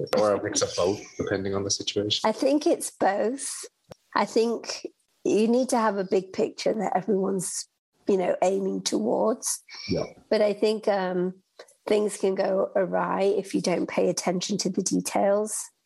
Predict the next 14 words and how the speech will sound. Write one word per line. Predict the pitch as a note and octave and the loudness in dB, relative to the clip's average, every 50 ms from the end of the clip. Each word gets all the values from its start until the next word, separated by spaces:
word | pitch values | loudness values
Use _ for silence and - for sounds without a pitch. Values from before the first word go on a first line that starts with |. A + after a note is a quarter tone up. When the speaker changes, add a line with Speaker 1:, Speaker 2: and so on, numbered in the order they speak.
| _ _ - - - _ _ - | _ _ -20 -20 -20 _ _ -2
Speaker 1:
Yeah. | - - - - - - - _ - - - _ _ _ _ _ _ - - - - _ - - - - | -2 -2 -2 -4 -10 -18 -20 _ -20 -20 -20 _ _ _ _ _ _ -20 -20 -20 -18 _ -12 -12 -6 -2
What | G2+ G2+ A2 A2 | 0 2 2 2
would | A2 A#2 A2 - - | 2 0 -2 -2 0
you | G#2+ G#2 G#2 G#2 | 0 2 0 0
say | G#2 - - G#2 G2+ G2 G2 G2 F#2 F#2+ - _ _ _ - | 0 0 0 2 2 2 2 0 0 -4 -8 _ _ _ -6
for, | - - - F2+ F2 E2+ E2+ E2 E2 D#2+ D#2+ D#2+ D#2+ D#2+ D#2+ - _ _ _ _ _ - - | -4 0 2 2 4 4 2 2 2 2 0 0 -2 -6 -10 -18 _ _ _ _ _ -12 -4
you | - F#2 | -4 -2
know, | D#2+ E2 | 0 2
s-, | D#2+ - - - - - | 2 0 0 -2 -2 -2
students | - - - - F#2+ F2+ F2 F2 E2+ F2 - - | 0 0 0 0 0 2 2 2 0 0 -2 -2
who | - - E2+ - - D#2+ D#2+ D#2+ D#2 - - | -2 -4 -4 -2 0 0 2 2 0 0 0
are | D2+ F2 F#2 | 0 2 0
interested | - - E2+ D#2+ - F2 E2 - - - D#2+ D#2 D#2+ - | 0 -2 -4 -4 -2 0 -2 -2 0 0 0 0 0 0
in | - - - E2 D#2+ D#2+ D#2 D#2 D#2 D#2 D#2 - | -2 -4 -2 -2 -2 -2 -2 -2 -2 -4 -4 -6